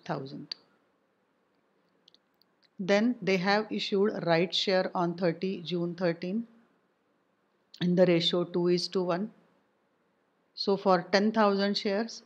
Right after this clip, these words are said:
five thousand right shares are offered, but actually eighty percent were subscribed. So eighty percent of five thousand,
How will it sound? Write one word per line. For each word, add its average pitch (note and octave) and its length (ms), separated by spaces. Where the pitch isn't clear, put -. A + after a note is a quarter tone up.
five F#3+ 440
thousand F3+ 580
right E3+ 280
shares F3 380
are F3 120
offered, F#3 460
but G3+ 320
actually G#3 560
eighty F#3+ 320
percent G3 680
were F3 160
subscribed. F3+ 840
So F#3+ 160
eighty F3 260
percent F#3+ 560
of F#3+ 180
five E3+ 260
thousand, F3 440